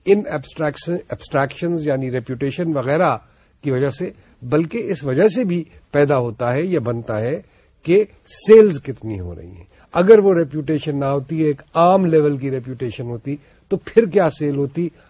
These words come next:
اور اگر یہ سیل کچھ لیول سے بہت زیادہ ہو رہی ہے تو اس کا ظاہر ہے مطلب یہ ہے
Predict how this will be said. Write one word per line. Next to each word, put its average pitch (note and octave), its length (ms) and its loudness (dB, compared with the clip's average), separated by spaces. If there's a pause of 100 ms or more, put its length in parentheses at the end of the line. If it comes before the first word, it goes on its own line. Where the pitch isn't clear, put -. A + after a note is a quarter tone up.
(140)
اور F#3 240 4 (240)
اگر F3+ 260 2
یہ F3 140 2
سیل F3+ 460 2 (540)
کچھ - 280 -6 (280)
لیول D#3+ 400 4
سے F#3+ 180 -2
بہت E3+ 340 4
زیادہ E3+ 280 2
ہو G3 220 4
رہی C3+ 260 -2
ہے C3 100 -6 (280)
تو A3+ 80 -4
اس - 100 -6
کا A3+ 120 2
ظاہر D3 340 2
ہے G3 60 2
مطلب D3 380 -4
یہ B2+ 180 -4
ہے C#3 100 -4